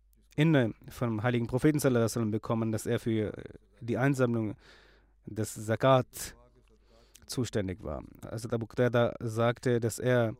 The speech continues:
das Asan ausgerufen hat, beziehungsweise dort das Asan ausgerufen wurde. Einige andere Gefährten sagten, „Nein, wir haben das Asan nicht gehört.“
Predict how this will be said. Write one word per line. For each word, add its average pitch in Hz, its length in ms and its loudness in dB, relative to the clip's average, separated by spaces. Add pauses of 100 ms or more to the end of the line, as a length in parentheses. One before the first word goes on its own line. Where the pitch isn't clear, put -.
(920)
das 110 360 -2
Asan 117 340 0
ausgerufen 117 840 -4
hat, 117 140 -2
beziehungsweise 117 800 0 (380)
dort 123 300 4
das 123 140 -4
Asan 113 260 -2
ausgerufen 117 460 -2
wurde. 135 340 2
Einige 139 320 4
andere 143 200 4
Gefährten 123 300 0
sagten, 120 280 2
„Nein, 127 240 2
wir 117 120 2
haben 120 120 0
das 117 160 -4
Asan 120 340 0
nicht 139 220 0
gehört.“ 101 440 -2